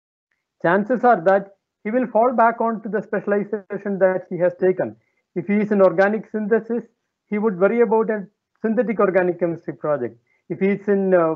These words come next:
say, theoretical physics, he might talk about, uh, the latest project that he can do in theoretical physics. But if you were, or, or, or in, uh,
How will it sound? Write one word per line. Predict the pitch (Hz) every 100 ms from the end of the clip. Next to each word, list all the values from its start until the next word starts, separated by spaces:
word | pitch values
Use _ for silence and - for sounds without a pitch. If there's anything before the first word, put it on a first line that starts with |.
| 143 151 180 -
say, | 165
theoretical | 175 208 208 202 220
physics, | 214 208 233 - _ _ _
he | 208
might | 233 262
talk | 269 254
about, | 202 190 190 190
uh, | 180 170 160 156
the | 165
latest | 170 185 220 214 - -
project | 180 180 208 208
that | 175
he | 175
can | 180 170
do | 175
in | 180
theoretical | 170 170 165 156 160
physics. | 190 190 143 - _ _ _ _ _ _ _
But | 202 196 - _ _ _ _ -
if | 202
you | 226
were, | 233 254 254 202 _ _
or, | - 202 -
or, | 190 196
or | 185 185
in, | 180 165
uh, | 196 - 185 208